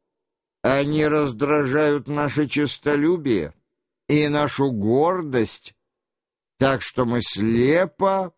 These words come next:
приводим их в исполнение. От этого в нас самих рождается вера в наш характер,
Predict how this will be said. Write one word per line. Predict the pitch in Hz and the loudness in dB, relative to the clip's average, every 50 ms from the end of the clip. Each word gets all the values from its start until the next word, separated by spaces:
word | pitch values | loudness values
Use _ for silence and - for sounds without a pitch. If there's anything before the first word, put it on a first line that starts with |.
| _ _ _ _ _ _ - | _ _ _ _ _ _ -4
приводим | 113 110 98 101 104 101 95 95 101 113 135 151 143 139 143 117 101 95 95 | -2 0 2 2 2 2 2 2 2 2 2 0 0 0 0 0 2 0 0
их | 110 - - - | -2 -4 -8 -8
в | 101 131 | -6 -4
исполнение. | 139 - - - _ - 139 143 139 113 90 82 82 82 82 85 85 82 82 85 85 82 87 85 _ _ _ _ _ _ _ _ _ _ _ _ _ _ _ _ _ _ _ _ _ _ - | -4 -4 -6 -6 _ -4 -2 -2 -2 -2 -2 -4 -4 -4 -4 -4 -4 -4 -4 -4 -4 -4 -6 -8 _ _ _ _ _ _ _ _ _ _ _ _ _ _ _ _ _ _ _ _ _ _ -2
От | - 131 151 - 196 | 0 0 0 2 0
этого | 220 233 220 233 226 220 214 | 0 0 0 0 0 0 0
в | 190 190 196 | 0 0 0
нас | 196 214 220 - - | 0 0 -2 -2 -4
самих | - - - 185 180 170 170 170 185 220 247 233 - - | -4 -2 -2 0 0 0 -2 0 0 0 0 0 0 0
рождается | 170 180 165 170 165 135 127 127 170 190 208 196 - - - - 170 165 | 0 2 2 2 0 -2 -2 -2 0 0 0 0 -2 -2 -2 0 0 0
вера | 151 131 123 123 135 151 180 214 226 233 220 220 214 208 | 0 0 0 2 2 4 4 4 2 2 0 0 0 -2
в | 175 156 131 | -2 -4 -4
наш | 127 123 139 160 165 - - - | -2 -2 -2 -2 -2 -4 -6 -6
характер, | - 135 127 120 110 87 87 98 120 156 190 196 - - - - - 107 95 82 73 - | -4 -2 -2 -2 -2 -2 -2 -2 0 0 0 -2 -4 -8 -12 -6 -2 -2 -2 -2 -2 -8